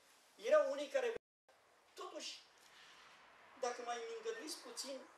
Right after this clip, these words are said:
în norodul acesta adunat și care avea să crească numeric la mii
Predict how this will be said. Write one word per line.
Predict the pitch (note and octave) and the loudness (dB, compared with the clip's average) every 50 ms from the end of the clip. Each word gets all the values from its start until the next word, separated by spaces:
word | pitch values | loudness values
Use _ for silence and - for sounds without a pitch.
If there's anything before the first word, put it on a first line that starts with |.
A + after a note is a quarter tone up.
| - - - - - - - - - - - - | -20 -20 -20 -20 -20 -20 -20 -20 -20 -20 -14 -10
în | A#3 A#3+ A#3+ | -10 -8 -2
norodul | B3 C#4 D#4 D#4+ D#4 D#4 C#4+ C4+ | -2 0 0 0 0 -2 0 -2
acesta | A#3+ A#3+ - C4 B3+ - - - G#3+ | -2 -2 -2 -4 -6 -4 0 2 2
adunat | - - F#3 F#3 F#3 G3+ A3+ - - - - | 2 2 2 -4 -4 -4 -4 -4 -8 -14 -18
și | - - - | -18 -18 -12
care | - D#3+ D3 D3+ | -6 -4 -2 -2
avea | D#3 - - | -2 -2 -4
să | - - - - - - | -6 -6 -10 -12 -14 -16
crească | - G#2 G2+ G#2 - - - - - - | -10 -6 -4 -2 -2 -4 -6 -8 -12 -12
numeric | - - - F2+ - - - A2 - - - - - - - | -12 -12 -12 -16 -12 -8 -6 -6 -6 -6 -10 -16 -18 -14 -12
la | - - - - - - - - - - _ _ _ - - - - - - - - - _ _ _ _ _ _ | -10 -10 -10 -12 -12 -16 -16 -16 -20 -20 _ _ _ -20 -20 -20 -20 -20 -20 -20 -20 -20 _ _ _ _ _ _
mii | - F#3 G3 A#3+ C#4+ D4 C4 B3+ - | -16 -10 -6 -4 -4 -4 -6 -8 -12